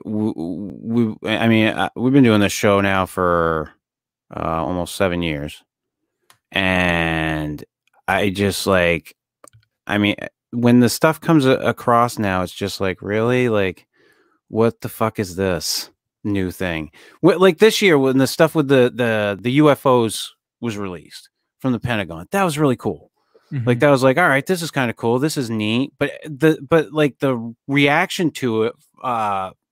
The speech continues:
Speaker 1: by the people to it was just like, "Eh, whatever." You know,
Speaker 2: No, I
Speaker 1: eh.
Speaker 2: think it's just that it happened right now.
Speaker 1: Y-, exactly.
Speaker 2: Like, people were, but people were even, but people were talking about it.
Speaker 1: Oh,
Speaker 2: You
Speaker 1: yeah,
Speaker 2: know what I
Speaker 1: for
Speaker 2: mean? Like, it's
Speaker 1: it,
Speaker 2: like,
Speaker 1: it,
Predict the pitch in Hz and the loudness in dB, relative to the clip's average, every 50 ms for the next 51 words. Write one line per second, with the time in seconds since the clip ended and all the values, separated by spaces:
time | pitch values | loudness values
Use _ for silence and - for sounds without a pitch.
0 | _ _ - 131 123 110 110 - - 180 196 190 165 127 - - 110 107 107 82 | _ _ -2 0 0 -2 -4 -6 -6 -6 -4 -4 -4 -6 -4 -2 -2 -2 -2 -2
1 | 113 110 104 113 101 - 104 98 - - 107 107 104 95 95 92 87 80 76 80 | -4 -6 -8 -8 -6 -4 -4 -4 -2 -2 -2 -2 -2 -2 -4 -6 -6 -8 -10 -12
2 | 76 - _ _ _ _ _ _ _ _ _ _ _ _ _ _ _ - 113 107 | -16 -18 _ _ _ _ _ _ _ _ _ _ _ _ _ _ _ -6 -2 0
3 | 107 104 - 302 294 285 262 113 113 110 220 180 190 - - 202 185 - - 175 | 2 4 4 6 6 4 4 2 2 0 -2 -2 -4 -4 -4 -4 -6 -2 -2 -2
4 | 151 151 - _ _ _ _ _ - 180 139 147 156 147 143 135 - 143 120 113 | -4 -4 -6 _ _ _ _ _ -8 -6 -4 -2 -2 -2 -2 -4 -6 -8 -10 -10
5 | 110 107 _ _ _ _ _ _ _ _ 165 151 151 131 117 113 107 - - _ | -12 -16 _ _ _ _ _ _ _ _ -8 -6 -6 -6 -6 -10 -14 -18 -20 _
6 | _ _ _ _ _ _ _ _ - - - 190 196 190 143 135 196 208 226 240 | _ _ _ _ _ _ _ _ -18 -14 -6 -4 -2 -2 2 2 4 4 4 4
7 | 208 180 233 - - - 339 320 285 247 226 208 175 151 190 180 151 202 254 277 | 2 2 2 2 2 4 4 6 6 6 4 2 0 -2 -6 -2 0 0 0 0
8 | 254 208 180 175 170 165 185 180 165 147 143 131 127 120 - 139 160 165 - 220 | 0 0 0 0 -2 -2 -4 -4 -4 -2 -4 -6 -8 -12 -12 -10 -8 -4 -4 -4
9 | 233 247 170 139 123 131 156 160 147 127 123 - - - - 143 143 123 - - | -2 -2 -4 -4 -4 -2 -2 0 0 -2 -6 -12 -14 -6 -2 -2 -2 -2 -4 -10
10 | 98 85 80 85 82 78 - _ _ _ _ _ _ _ _ _ _ _ _ _ | -16 -18 -18 -20 -20 -20 -20 _ _ _ _ _ _ _ _ _ _ _ _ _
11 | _ _ _ _ _ _ _ - 147 165 139 143 156 127 - 180 180 180 - 180 | _ _ _ _ _ _ _ 0 2 4 4 4 4 4 2 2 2 0 0 0
12 | 180 180 175 170 160 156 139 - - - 156 156 180 180 175 156 151 196 180 | -2 -2 -4 -4 -4 -4 -6 -8 -8 -6 -2 0 0 2 2 0 0 -2 -2